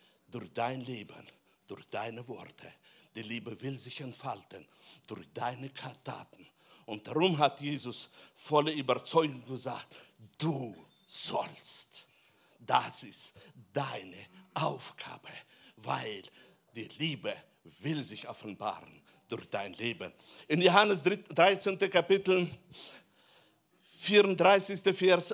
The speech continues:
lesen wir, "Ich gebe euch jetzt ein neues Gebot.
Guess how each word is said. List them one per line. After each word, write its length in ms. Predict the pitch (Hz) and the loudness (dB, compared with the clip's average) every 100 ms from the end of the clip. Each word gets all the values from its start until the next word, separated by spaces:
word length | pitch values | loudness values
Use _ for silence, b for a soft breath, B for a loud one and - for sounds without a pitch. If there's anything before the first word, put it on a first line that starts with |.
| 185 | -4
lesen 520 | 151 175 185 185 170 | 2 2 4 2 4
wir, 240 | 175 175 175 B B B B _ _ _ b b b b b _ | 4 4 0 B B B B _ _ _ b b b b b _
"Ich 420 | 254 285 240 - | 6 8 6 0
gebe 500 | 226 247 254 214 233 | 4 6 6 6 6
euch 360 | 220 240 220 - | 8 8 6 2
jetzt 420 | 190 220 - - | 4 6 4 8
ein 460 | 180 214 190 180 202 | 8 8 4 2 8
neues 480 | 262 277 233 156 | 10 10 6 2
Gebot. 580 | 143 175 143 120 101 - | 2 4 6 4 2 -10